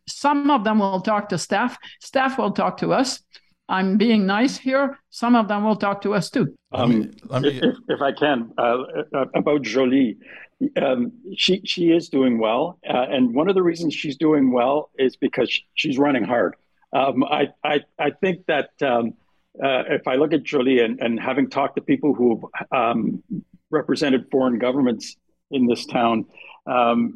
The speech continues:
Speaker 2: she is insisting often when foreign heads of government come in that there is a public element to their meeting. Um, so, uh, it, like, the, the, the race in some ways is, is, uh,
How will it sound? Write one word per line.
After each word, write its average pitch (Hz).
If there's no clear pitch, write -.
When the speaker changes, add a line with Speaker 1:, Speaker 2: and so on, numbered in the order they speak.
Speaker 2:
she 165
is 175
insisting -
often 131
when 123
foreign 143
heads 131
of 123
government 131
come 98
in 143
that 160
there 151
is 135
a 151
public 156
element 139
to 123
their 123
meeting. 127
Um, -
so, -
uh, -
it, 160
like, 135
the, 139
the, 139
the 156
race 208
in 233
some 160
ways 120
is, -
is, -
uh, 139